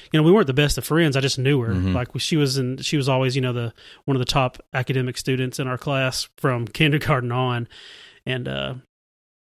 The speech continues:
Speaker 1: so when I was in more advanced classes, I was usually with her, and we were both had the same, we were both in band and stuff like that. So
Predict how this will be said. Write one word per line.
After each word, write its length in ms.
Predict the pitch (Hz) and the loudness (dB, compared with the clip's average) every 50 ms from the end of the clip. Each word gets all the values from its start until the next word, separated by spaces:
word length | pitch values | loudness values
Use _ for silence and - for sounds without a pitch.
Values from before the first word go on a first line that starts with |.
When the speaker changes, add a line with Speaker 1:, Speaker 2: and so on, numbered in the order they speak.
| _ _ - - - | _ _ -14 -12 -8
Speaker 1:
so 280 | - - - 147 139 139 | -4 -2 0 2 2 2
when 160 | 139 151 151 | 4 4 4
I 240 | 147 139 123 123 - _ _ _ | 4 2 0 -4 -10 _ _ _
was 380 | 135 135 151 156 160 151 131 127 | 2 4 6 6 6 4 4 2
in 260 | 131 127 127 120 120 - | 0 0 0 -2 -2 0
more 180 | 156 139 135 135 | 0 0 0 0
advanced 320 | 135 131 131 127 123 - | 0 -2 -2 -2 -2 -2
classes, 360 | - 147 131 123 123 - 131 139 | -2 0 0 0 -2 -2 -2 0
I 40 | 131 | 0
was 80 | 127 | 2
usually 200 | 139 143 135 139 | 2 2 2 2
with 160 | 131 127 - | 0 0 0
her, 160 | - 147 143 139 | 0 2 2 2
and 80 | 139 139 | 2 2
we 80 | 139 | 2
were 60 | 135 | 2
both 300 | 127 139 143 139 131 - | 2 2 0 0 0 0
had 100 | - 131 | -2 -2
the 80 | 131 123 | -2 -4
same, 280 | - - 135 131 127 127 | -2 -2 0 0 0 0
we 80 | 131 | 0
were 120 | 131 131 131 | 0 0 0
both 120 | 131 131 | 0 0
in 120 | 139 123 | -2 -2
band 340 | 120 123 120 123 127 127 127 | -2 -2 -2 -2 -2 -2 -4
and 100 | 123 117 | -4 -6
stuff 240 | - - 131 120 - | -6 -6 -6 -6 -6
like 180 | 131 123 - - | -8 -8 -6 -6
that. 220 | 127 123 127 123 | -6 -6 -6 -6
So 260 | - - 123 123 123 | -6 -6 -6 -6 -6